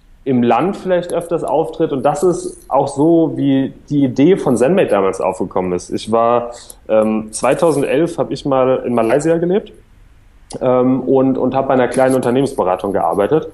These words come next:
Und, äh, einer meiner besten Freunde ist, ist Vietnamese. Äh, ist in Deutschland aufgewachsen, aber ist in Vietnam geboren. Und der war zu der Zeit auch in Vietnam, um da zu arbeiten. Und wir haben uns verabredet, äh, haben uns zum Backpacken verabredet, haben gesagt, „Hey,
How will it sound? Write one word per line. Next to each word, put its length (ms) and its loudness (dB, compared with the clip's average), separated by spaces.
Und, 420 4
äh, 140 -2
einer 360 2
meiner 200 2
besten 320 -2
Freunde 380 0
ist, 420 -2
ist 240 -8
Vietnamese. 560 2
Äh, 180 0
ist 100 -2
in 60 0
Deutschland 340 0
aufgewachsen, 600 -2
aber 160 0
ist 120 -8
in 140 -6
Vietnam 320 -4
geboren. 360 0
Und 80 -6
der 120 2
war 100 2
zu 140 -2
der 160 0
Zeit 320 0
auch 200 0
in 100 -4
Vietnam, 380 -2
um 140 -4
da 100 -2
zu 160 -6
arbeiten. 420 -4
Und 160 -2
wir 80 4
haben 100 2
uns 120 -2
verabredet, 540 0
äh, 80 -4
haben 180 -2
uns 140 -10
zum 100 -4
Backpacken 380 -4
verabredet, 520 -2
haben 120 -4
gesagt, 280 -2
„Hey, 180 0